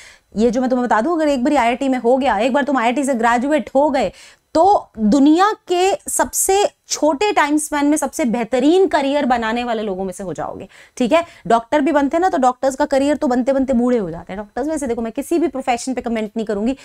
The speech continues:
अगर डॉक्टर्स को इतनी पढ़ाई नहीं करनी पड़े तो वो तो ह्यूमन बॉडी के साथ में, मतलब, अ, काम करते हैं। तो सब, हर प्रोफेशन की अपनी अपनी जरूरत है, but सबसे कम समय में सक्सेसफुल करियर बनाने वाले लोग होते हैं आईआईटीएन्स। तो क्या आप आईआईटीएन बनना चाहते हैं? Yes or no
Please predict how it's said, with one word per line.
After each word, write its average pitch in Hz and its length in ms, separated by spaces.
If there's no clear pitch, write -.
अगर 233 260
डॉक्टर्स 240 460
को 269 120
इतनी 247 180
पढ़ाई 247 240
नहीं 240 120
करनी 220 180
पड़े 208 180
तो 269 100
वो 269 80
तो 247 100
ह्यूमन 226 300
बॉडी 220 280
के 269 120
साथ 214 260
में, 196 320
मतलब, 170 420
अ, - 840
काम 170 200
करते - 280
हैं। 156 140
तो 415 80
सब, 415 240
हर 359 140
प्रोफेशन 302 480
की 302 80
अपनी 254 160
अपनी 254 200
जरूरत 202 300
है, 339 60
but 294 160
सबसे 427 460
कम 381 180
समय 285 300
में 330 140
सक्सेसफुल 370 720
करियर 277 360
बनाने 226 360
वाले 202 260
लोग 185 260
होते 170 220
हैं 208 120
आईआईटीएन्स। 226 640
तो 311 100
क्या 302 180
आप 302 400
आईआईटीएन 302 420
बनना 302 280
चाहते 311 360
हैं? 330 340
Yes 285 260
or 285 100
no 285 140